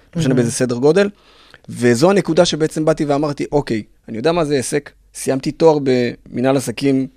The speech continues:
Speaker 1: ש-, שהוא גם נתן לי כלים,
Speaker 2: מהמם.
Speaker 1: ויש לי גם את הניסיון,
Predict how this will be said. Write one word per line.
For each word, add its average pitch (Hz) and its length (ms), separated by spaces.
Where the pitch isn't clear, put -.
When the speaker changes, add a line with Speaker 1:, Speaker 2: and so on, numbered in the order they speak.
Speaker 1:
ש-, - 160
שהוא 123 300
גם 156 200
נתן 147 260
לי 143 120
כלים, 139 400
Speaker 2:
מהמם. 160 300
Speaker 1:
ויש 117 380
לי - 80
גם 175 100
את 151 60
הניסיון, 151 480